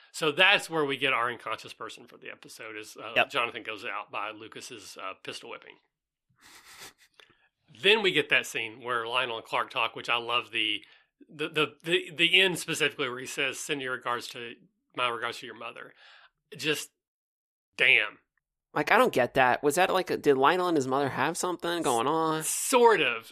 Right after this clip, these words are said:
Speaker 1: Uh, again, if you're, you're missing a lot of the context here, but it seems like Lionel was trying to seduce Martha. Uh, he's certainly getting close to her. She works for him at this point. Uh, he bought her, like, a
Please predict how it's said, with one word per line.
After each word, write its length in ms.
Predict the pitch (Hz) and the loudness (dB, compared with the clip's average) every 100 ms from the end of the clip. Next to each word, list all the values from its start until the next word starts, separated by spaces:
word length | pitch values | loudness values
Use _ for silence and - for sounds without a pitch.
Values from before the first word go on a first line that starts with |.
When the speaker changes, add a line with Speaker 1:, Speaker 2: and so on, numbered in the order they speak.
| - | -2
Speaker 1:
Uh, 240 | 151 151 165 | 2 4 2
again, 400 | 170 151 160 151 | -2 2 2 2
if 140 | 151 | -4
you're, 160 | 160 165 | -6 -8
you're 160 | 151 170 | -8 0
missing 260 | 190 185 | 2 4
a 20 | |
lot 140 | 165 151 | 4 4
of 40 | |
the 60 | 139 | 4
context 500 | 147 139 139 131 - | 0 0 0 -4 -2
here, 200 | 139 123 | -2 -2
but 180 | 131 131 - | -4 -4 -8
it 200 | 165 147 | -4 -4
seems 440 | - - 214 226 160 | -4 0 0 0 2
like 240 | 147 - | 2 2
Lionel 460 | 147 139 139 131 120 | 2 4 2 -2 -4
was 260 | 120 113 - | -6 -8 -14
trying 420 | - 156 131 131 - | -6 2 4 2 -2
to 120 | 131 | -10
seduce 520 | - 127 120 123 - | -10 -10 -10 -12 -10
Martha. 560 | 143 135 135 - - - _ _ _ _ 127 | -6 -6 -4 -4 -6 -8 _ _ _ _ -4
Uh, 60 | |
he's 240 | 117 120 - | -4 -4 -2
certainly 540 | 156 139 135 131 131 _ _ _ _ _ _ _ 262 _ - 156 127 | -2 -2 -4 -4 -4 _ _ _ _ _ _ _ _ _ -20 -16 2
getting 280 | 160 135 | 4 4
close 360 | - 180 160 - | 0 2 2 2
to 80 | 147 | -2
her. 220 | 143 139 | 0 -2
She 180 | - 151 | -4 -10
works 340 | 127 165 - | 2 2 2
for 100 | - 139 | -4 -4
him 160 | 156 | -4
at 100 | 135 | -2
this 140 | 151 - | -6 -8
point. 500 | - 151 139 - - - - - - | -6 -2 -2 -4 -18 -20 -20 -20 -6
Uh, 240 | 123 123 120 | 2 2 2
he 120 | 139 | 0
bought 220 | 139 139 | 4 4
her, 100 | 135 | 4
like, 160 | 123 | 2
a 100 | - | 0